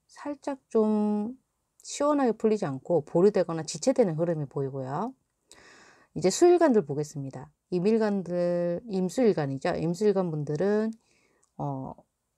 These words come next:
여자분들은 오늘 데이트를 좀 미루시는 게 좋을 것 같아요. 이별이 좀 강하게 들어올 것 같아요. 이별운이 강하고요. 어,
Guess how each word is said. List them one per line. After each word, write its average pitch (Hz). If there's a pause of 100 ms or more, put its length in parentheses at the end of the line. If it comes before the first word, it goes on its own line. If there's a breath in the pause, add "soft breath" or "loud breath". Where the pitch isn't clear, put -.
(440)
여자분들은 233
오늘 160
데이트를 175
좀 151
미루시는 208
게 -
좋을 143
것 143
같아요. 139
이별이 202
좀 180
강하게 151
들어올 165
것 151
같아요. 143
이별운이 160
강하고요. 143 (800 soft breath)
어, 151